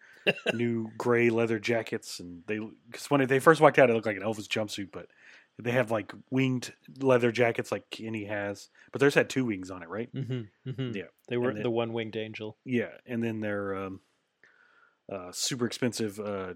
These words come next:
Speaker 2: Dior Jordan ones that have, uh, been causing quite the controversy online. Uh, some people say they're fake. We don't know.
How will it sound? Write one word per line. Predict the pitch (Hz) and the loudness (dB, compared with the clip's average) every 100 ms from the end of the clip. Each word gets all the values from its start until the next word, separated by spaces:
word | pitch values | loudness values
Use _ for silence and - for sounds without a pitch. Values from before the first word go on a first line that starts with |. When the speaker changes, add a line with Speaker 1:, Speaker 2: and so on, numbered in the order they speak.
| - | -8
Speaker 2:
Dior | 113 110 113 | -2 -2 -2
Jordan | 113 113 110 | 0 -2 -2
ones | 104 107 104 110 - - _ _ | -4 -4 -6 -8 -12 -16 _ _
that | 98 | -12
have, | 95 92 - _ - | -10 -12 -18 _ -14
uh, | 101 90 85 _ _ _ _ _ _ - | -12 -12 -16 _ _ _ _ _ _ -6
been | 110 98 - | -6 -6 -8
causing | - 120 110 104 | 0 0 0 -8
quite | - 123 107 | -2 -2 -2
the | |
controversy | - 113 110 107 107 - | -4 -4 -4 -6 -4 -4
online. | 104 104 104 107 107 _ - - - _ _ | -6 -4 -4 -6 -8 _ -20 -20 -20 _ _
Uh, | 87 - - | -18 -18 -20
some | - 120 | -8 -6
people | 117 113 | -6 -6
say | 110 117 | -2 -2
they're | 107 | -2
fake. | - 113 107 - - _ _ - | -2 -2 -2 -10 -18 _ _ -10
We | 104 | -6
don't | 107 95 | -6 -4
know. | 101 98 95 | -6 -6 -10